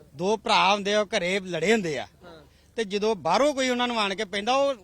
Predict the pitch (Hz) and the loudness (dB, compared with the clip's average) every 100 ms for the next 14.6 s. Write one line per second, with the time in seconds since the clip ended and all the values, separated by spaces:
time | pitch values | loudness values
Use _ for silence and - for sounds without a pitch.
0 | 202 - - 196 190 196 214 208 226 262 | -16 -20 -10 -8 -2 0 2 2 0 0
1 | 285 254 220 208 285 240 240 214 175 214 | 0 0 2 2 2 2 2 0 -6 -10
2 | 233 262 254 294 302 247 214 214 - 240 | -12 -12 -8 -2 2 2 4 2 0 -8
3 | - 254 247 254 277 240 247 254 262 226 | 0 2 4 4 2 0 0 0 0 0
4 | 233 247 269 269 - 285 262 254 240 240 | 0 -2 -2 -2 0 0 0 -2 -4 -4
5 | 226 226 196 175 208 196 190 180 233 190 | -4 -4 -6 -8 -12 -14 -18 0 2 6
6 | 233 330 330 302 269 240 175 - 190 - | 6 8 6 4 4 0 -2 -10 -18 -20
7 | _ 185 214 269 302 277 254 277 214 180 | _ -2 2 4 2 2 4 4 4 4
8 | 208 311 277 220 208 202 277 285 269 262 | 4 4 6 6 4 2 4 4 2 0
9 | 208 202 185 208 202 180 175 240 208 185 | 0 -2 -4 -4 -4 -4 -4 -4 -4 -4
10 | 175 185 170 110 - - - - - 220 | -4 -6 -8 -10 -18 -20 -20 -20 -2 -2
11 | 196 220 262 233 240 233 185 170 233 220 | 2 2 2 2 0 -2 -4 -2 -4 0
12 | 233 220 190 240 - - - 214 247 285 | 0 2 0 -2 -12 -16 0 2 6 8
13 | 262 277 - 165 220 311 262 - 302 311 | 8 4 2 4 6 6 2 0 2 2
14 | 277 262 254 190 131 101 | 0 -2 -4 -4 -8 -10